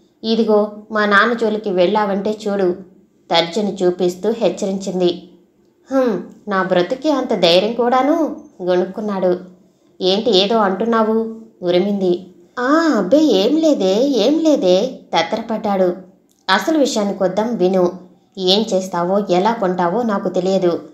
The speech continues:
నువ్వు వెంటనే సైకిల్ కొనాలి. అలాగని ఓ చౌకబారు సైకిల్ కొని నా ముఖాన పడేస్తే ఊరుకోను.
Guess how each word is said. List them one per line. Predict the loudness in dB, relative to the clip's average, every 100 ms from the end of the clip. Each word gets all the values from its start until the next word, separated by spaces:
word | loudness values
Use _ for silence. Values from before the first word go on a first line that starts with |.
| _ _ -6
నువ్వు | -2 2
వెంటనే | 2 2 -2 -4
సైకిల్ | -2 0 0 -4
కొనాలి. | -6 -4 -2 -2 -4 -8 -20 _ 0
అలాగని | 2 4 4 2 2
ఓ | 2 -2
చౌకబారు | 0 2 2 2 0 -2
సైకిల్ | 0 -2 0 -2 -2
కొని | -2 0 0
నా | 0
ముఖాన | 0 -2 -2 -4
పడేస్తే | -2 0 0 0 -2
ఊరుకోను. | -2 0 -2 0 2 2